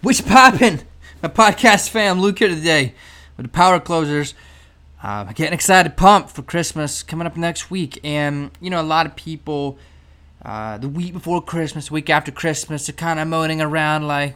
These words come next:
"We're never going to make it. Business has gotta be a slump. We might as well take off." And you see all these guys take off, like, the week before Christmas, during Christmas, after Christmas, halfway of January,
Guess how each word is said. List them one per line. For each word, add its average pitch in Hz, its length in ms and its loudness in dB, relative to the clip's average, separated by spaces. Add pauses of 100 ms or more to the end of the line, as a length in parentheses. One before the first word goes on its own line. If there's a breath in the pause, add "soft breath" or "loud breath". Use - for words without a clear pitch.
"We're 185 80 -6
never 160 300 -4
going 139 380 -6
to 127 160 -12
make 156 380 -6
it. 147 300 -6
Business 147 360 -8
has 131 60 -14
gotta 131 200 -6
be 127 100 -8
a 123 60 -8
slump. 147 480 -8
We 165 100 -10
might 170 160 -4
as 147 140 -8
well 143 360 -8 (600 soft breath)
take 156 280 -4
off." 165 240 0
And 160 100 -10
you 165 40 -8
see 247 160 0
all 233 80 6
these 214 160 0
guys 185 380 2
take 180 280 -2
off, 165 320 4
like, 143 160 -4
the 143 60 -10
week 147 140 -8
before 151 240 -10
Christmas, 151 400 -12
during 147 300 -10
Christmas, 147 500 -14
after 139 340 -10
Christmas, 143 720 -12
halfway 139 520 -8
of 127 100 -8
January, 135 760 -2